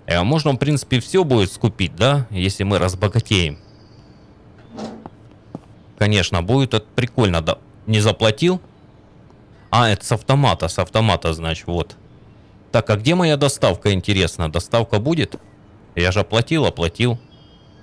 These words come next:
Вот это ворк, значит, ходит, да? У меня нет спасения от них, по-моему. Это охранник может не защитить, а может и защитить, не знаю.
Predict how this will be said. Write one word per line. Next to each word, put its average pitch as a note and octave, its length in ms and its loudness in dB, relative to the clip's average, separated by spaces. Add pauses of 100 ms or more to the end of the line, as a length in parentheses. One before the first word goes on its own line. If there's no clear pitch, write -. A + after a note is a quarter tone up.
(300)
Вот F2+ 220 -4
это C#3 200 0
ворк, G#2+ 360 0
значит, F2 440 -4
ходит, - 440 -4
да? B2 180 2
У B2+ 100 -4
меня F2 320 -2
нет B2 220 -2
спасения F#2+ 600 -2
от - 120 -14
них, F2 180 -6
по-моему. D2 420 -6 (840)
Это A2 220 -2
охранник B2+ 460 0
может A2+ 240 0
не A2 100 0
защитить, A2 540 -2
а E2+ 60 -2
может D3+ 280 -2
и B2+ 40 0
защитить, A#2 560 -4
не G2+ 100 0
знаю. G2+ 320 -2